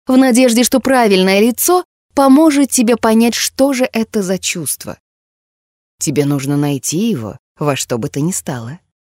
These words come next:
Мадам Апеллин чуть наклонилась вперед. «Так что идите и посмотрите наши выставочные комнаты, мисс Чилдерсин».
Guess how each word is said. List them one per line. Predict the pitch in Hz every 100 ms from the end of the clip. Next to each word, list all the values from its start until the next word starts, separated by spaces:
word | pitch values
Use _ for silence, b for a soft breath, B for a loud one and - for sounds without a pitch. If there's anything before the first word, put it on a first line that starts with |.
| _ _ _ _ _ _ _
Мадам | 202 214 226
Апеллин | 226 233 254 294
чуть | - 226
наклонилась | 220 - 175 170 160 -
вперед. | - 151 120 110 _ _ _ _ _ _ _
«Так | 254 262
что | - 277
идите | - 262 214 311 -
и | 311 294
посмотрите | 285 277 262 262 220 196 180
наши | 175 160 170
выставочные | 180 - 240 - 190 180
комнаты, | - 135 117 117 - 120 -
мисс | 156 127 -
Чилдерсин». | - 113 101 - 92 65